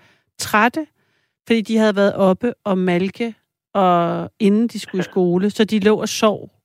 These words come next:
Speaker 1: øh, i spisefrikvartererne, fordi de var helt smadret, fordi de havde været oppe og arbejde, øhm, inden
Speaker 2: Ja.
Speaker 1: de skulle i skole.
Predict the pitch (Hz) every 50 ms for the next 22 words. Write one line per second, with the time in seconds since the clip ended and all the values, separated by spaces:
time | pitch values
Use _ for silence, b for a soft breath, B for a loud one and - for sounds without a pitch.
0 | _ _ _ - 214 202 196 190 180 - - - 202 190 - - 220 208 - -
1 | 190 - - 185 175 175 175 180 175 190 190 180 - 190 180 180 170 214 208 -
2 | - - - - - 170 165 165 170 190 185 190 185 180 190 180 170 175 170 165
3 | 160 156 156 - 190 180 175 _ _ _ _ _ _ _ _ _ _ _ _ _
4 | - - 170 160 165 - 233 202 - - - - 180 185 _ B B B B B
5 | B B B B B B B B B B B - 208 202 196 190 180 180 175 175
6 | 180 - - - 185 185 190 196 196 202 - - - 190 180 - - 185 175 170
7 | 170 180 196 202 196